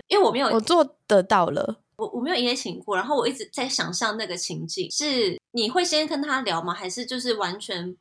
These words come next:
Speaker 1: 陌生？你会，还是会先了解？
Speaker 2: 呃，我现在遇到的情形是都先在交友软体上面
Speaker 1: 对。
Speaker 2: 聊个几句，
Speaker 1: 对。
Speaker 2: 然后约出来。
Speaker 1: 对。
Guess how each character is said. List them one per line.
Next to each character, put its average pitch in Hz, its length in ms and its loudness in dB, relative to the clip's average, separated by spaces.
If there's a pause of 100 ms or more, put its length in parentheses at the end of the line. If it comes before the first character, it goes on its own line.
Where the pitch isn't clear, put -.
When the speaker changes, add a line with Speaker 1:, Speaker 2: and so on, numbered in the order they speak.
Speaker 1:
陌 196 260 -2
生？ 143 300 -2
你 - 40 -14
会， 226 160 -6 (140)
还 - 180 -14
是 202 80 -6
会 226 120 0
先 208 200 -6
了 190 80 -6
解？ 165 80 4
Speaker 2:
呃， 240 600 4
我 220 320 2
现 320 160 0
在 359 100 2
遇 339 80 2
到 302 120 6
的 240 60 4
情 196 160 -2
形 202 160 0
是 214 160 -4
都 208 280 4
先 196 280 0
在 190 440 -2 (120)
交 214 160 4
友 202 40 6
软 185 160 2
体 190 100 -6
上 185 160 -2
面 180 340 -4
Speaker 1:
对。 - 200 -6
Speaker 2:
聊 185 240 0
个 196 120 2
几 180 200 -4
句， 180 180 -6
Speaker 1:
对。 175 160 -4
Speaker 2:
然 180 80 -6
后 190 100 -2
约 185 220 0
出 180 220 -4
来。 175 160 -2
Speaker 1:
对。 - 180 -8